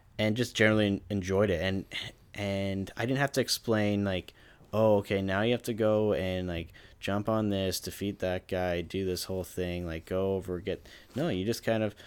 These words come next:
"Okay, press this button to look up what you have to do. Okay, I need to get the boy to wear a different pair of glasses.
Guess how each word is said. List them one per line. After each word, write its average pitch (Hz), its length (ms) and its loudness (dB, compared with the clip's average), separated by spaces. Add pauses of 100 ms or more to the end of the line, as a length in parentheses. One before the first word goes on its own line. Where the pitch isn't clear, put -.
(240)
"Okay, 104 320 -2 (920)
press 135 240 -2
this 160 160 0
button 123 320 6
to 120 120 0
look 110 200 2
up - 180 0 (260)
what 101 160 0
you 104 120 0
have 98 120 -2
to 98 80 -8
do. 80 280 -4 (920)
Okay, 92 400 -4
I 101 80 -6
need 98 160 -2
to - 100 -8
get 104 220 -4
the 95 80 -4
boy 90 400 -2
to 92 460 -6 (480)
wear 90 400 -2
a 95 80 -8
different 87 340 -8
pair 95 140 -4
of 92 60 -6
glasses. 90 680 -4